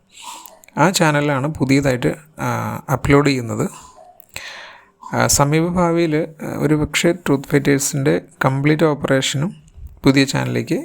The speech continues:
മാറ്റാൻ സാധ്യതയുണ്ട്. ആ, അതുകൊണ്ട് തന്നെ ഞാൻ ഈ വീഡിയോയുടെ താഴെ ആ പുതിയ ചാനലിൻ്റെ ലിങ്ക്, ആ, കമന്റ് ചെയ്യുന്നുണ്ട്, അത് പിൻ ചെയ്ത് വെച്ചേക്കാം. ഫാക്ട് ഓണിൽ ഇപ്പോഴുള്ള നിലവിലുള്ള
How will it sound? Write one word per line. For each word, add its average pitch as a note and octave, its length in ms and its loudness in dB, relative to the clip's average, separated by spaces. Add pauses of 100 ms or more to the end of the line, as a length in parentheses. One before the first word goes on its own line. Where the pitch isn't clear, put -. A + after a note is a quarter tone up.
(160)
മാറ്റാൻ A#2+ 280 -4 (100)
സാധ്യതയുണ്ട്. G2+ 560 -8 (920)
ആ, - 20 2 (320)
അതുകൊണ്ട് D3+ 340 2
തന്നെ E3+ 180 -2 (480)
ഞാൻ D3 180 2
ഈ - 20 0 (100)
വീഡിയോയുടെ C#3 420 0
താഴെ B2+ 260 0 (180)
ആ C#3 40 -2 (100)
പുതിയ C#3 180 2 (100)
ചാനലിൻ്റെ C3 420 -2 (800)
ലിങ്ക്, C#3 340 2 (220)
ആ, - 20 -4 (400)
കമന്റ് B2+ 300 2
ചെയ്യുന്നുണ്ട്, C3 360 -2 (120)
അത് B2+ 100 -6 (540)
പിൻ C3+ 120 4 (120)
ചെയ്ത് B2+ 220 0
വെച്ചേക്കാം. G#2+ 360 -6 (1500)
ഫാക്ട് D3 400 2
ഓണിൽ F#3 240 -2 (240)
ഇപ്പോഴുള്ള D3+ 580 2 (1000)
നിലവിലുള്ള C#3+ 640 2